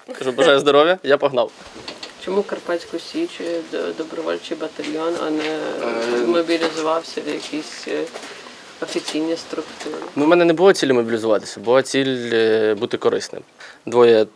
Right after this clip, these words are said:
Speaker 1: побратимів наших бойових, вони знаходились в Карпатській Січі на той момент, але в Ірпіні, якщо все починалося. Я їм телефоную: «Ви де?» «Е, в Ірпіню». Я кажу: «О,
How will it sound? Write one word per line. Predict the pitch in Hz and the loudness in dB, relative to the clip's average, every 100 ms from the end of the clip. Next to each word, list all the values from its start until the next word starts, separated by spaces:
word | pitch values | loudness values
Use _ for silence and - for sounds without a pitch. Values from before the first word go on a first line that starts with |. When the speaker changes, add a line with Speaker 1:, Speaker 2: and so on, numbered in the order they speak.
| _ | _
Speaker 1:
побратимів | - 117 143 285 320 294 | -2 0 2 4 4 2
наших | 240 208 | 2 2
бойових, | 180 170 156 156 - | 4 4 6 2 0
вони | 120 139 | 0 0
знаходились | 127 135 120 113 | 0 -4 -6 -8
в | |
Карпатській | 117 113 110 - | -10 -8 -8 -10
Січі | 113 - | -12 -10
на | 107 | -10
той | 110 | -10
момент, | 107 117 117 - | -10 -8 -10 -6
але | 107 | -4
в | 110 110 | -4 -4
Ірпіні, | - 120 107 - - - - - - | -8 -10 -10 -12 -20 -20 -20 -20 -14
якщо | - - 107 | -12 -4 -4
все | - 107 | -4 -8
починалося. | - 104 113 107 85 - 123 | -8 -8 -6 -4 -6 -4 -2
Я | |
їм | 139 | 0
телефоную: | 135 139 135 165 170 | 2 0 0 -2 0
«Ви | 139 | 0
де?» | 139 117 - - - - - - | 0 -2 -6 -20 -20 -20 -20 -14
«Е, | - 113 113 113 113 113 113 57 104 - | -8 -6 -6 -8 -8 -8 -8 -10 -12 -4
в | - | -4
Ірпіню». | 156 196 196 208 202 _ - | -2 -4 -6 -6 -14 _ -18
Я | 107 | -14
кажу: | 107 110 - - | -14 -12 -12 -6
«О, | 117 | -6